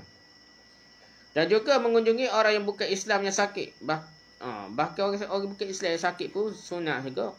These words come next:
ha, pahala besar juga, iaitu ziarah orang sakit yang bukan Islam sekalipun, yang sejiran dengannya lah. Atau keluarganya, ha, keluarga dia memanglah molek ziarah. Atau pelayannya dah, orang khidmat dia, ataupun hamba abdi dia, ataupun,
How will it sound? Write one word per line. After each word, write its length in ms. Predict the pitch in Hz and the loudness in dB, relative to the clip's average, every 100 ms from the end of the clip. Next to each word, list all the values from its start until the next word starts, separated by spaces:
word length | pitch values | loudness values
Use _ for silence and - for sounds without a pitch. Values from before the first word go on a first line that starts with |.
| - | -10
ha, 160 | 117 123 | -10 -6
pahala 300 | 135 143 135 | -4 -2 -4
besar 340 | 123 135 113 | -4 -4 -4
juga, 140 | 190 - | -6 -10
iaitu 240 | 127 131 123 | -10 -8 -6
ziarah 340 | 127 123 113 | -2 -2 -2
orang 220 | 123 117 | -4 -6
sakit 400 | 117 110 117 101 | -6 -10 -12 -12
yang 180 | 110 147 | -12 -10
bukan 220 | 147 - | -10 -10
Islam 240 | - 117 98 | -8 -8 -8
sekalipun, 400 | 107 107 214 226 - - - - - | -8 -8 -8 -12 -16 -20 -20 -20 -8
yang 160 | 156 165 | -2 -2
sejiran 480 | 160 175 202 196 175 | -2 0 2 2 2
dengannya 400 | 170 160 151 202 | 0 -2 -2 -2
lah. 60 | - - - - - - - - | -6 -20 -20 -20 -20 -20 -6 0
Atau 400 | 165 - 208 196 | 0 2 0 4
keluarganya, 640 | 196 185 190 185 185 180 | 4 4 4 4 4 -2
ha, 280 | 196 - 92 76 87 107 | -6 -10 -14 -16 -18 -8
keluarga 320 | 127 123 123 127 | -4 -2 -2 -2
dia 120 | 131 | -4
memanglah 440 | 127 117 107 139 165 | -6 -10 -8 -8 -4
molek 240 | 156 147 139 | -4 -4 -2
ziarah. 300 | 165 156 131 | -2 0 -2
Atau 320 | - 156 180 175 | -2 0 0 0
pelayannya 580 | 175 175 170 175 170 170 | 0 0 0 -2 -4 -4
dah, 140 | 156 151 - - _ - 110 | -4 -8 -16 -20 _ -20 -8
orang 240 | 120 123 120 | -4 -4 -4
khidmat 400 | 131 127 98 123 | -6 -4 -6 -2
dia, 160 | 123 | -2
ataupun 280 | 120 123 123 | -4 -8 -6
hamba 300 | 120 120 107 | -4 -4 -4
abdi 260 | 120 123 123 | -4 -6 -4
dia, 160 | 113 113 | -6 -6
ataupun, 320 | 110 131 | -10 -10